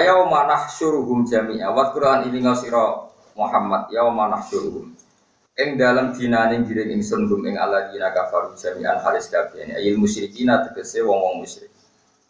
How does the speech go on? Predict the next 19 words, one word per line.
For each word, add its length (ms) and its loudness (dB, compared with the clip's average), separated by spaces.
Semana 460 0
kulo 180 -4
mengko 300 0
nuli 180 -4
matur 320 0
ingsun 300 2
lil 80 -2
malaikati 500 2
maring 300 2
malaikat. 580 -2
Aha 480 2
ulai 320 -2
ana 320 2
ta 80 2
ing, 280 -2
aha 480 4
ulai 320 2
ana 320 2
ta 80 0